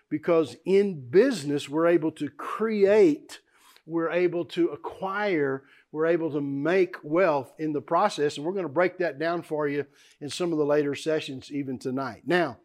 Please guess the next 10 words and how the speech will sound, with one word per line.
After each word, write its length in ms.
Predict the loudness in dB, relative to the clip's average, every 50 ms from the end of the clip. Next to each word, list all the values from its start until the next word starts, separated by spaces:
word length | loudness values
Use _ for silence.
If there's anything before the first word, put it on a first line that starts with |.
| _ _ _ _ _ _ _
we're 100 | -8 -6
talking 380 | 0 4 4 4 4 2 0 0
about 500 | 2 4 6 6 6 6 4 0 -4 -18 _ _ _ _ _ _ _ _ _ _ -10
making 400 | -2 2 4 4 6 4 4 0
a 60 | 2
difference 500 | 2 2 2 2 0 -4 -8 -8 -8 -6
here 220 | -4 -2 0 0
for 220 | -2 -2 -2 -2 -2
a 20 |
moment. 380 | -2 -2 -4 -4 -4 -6 -8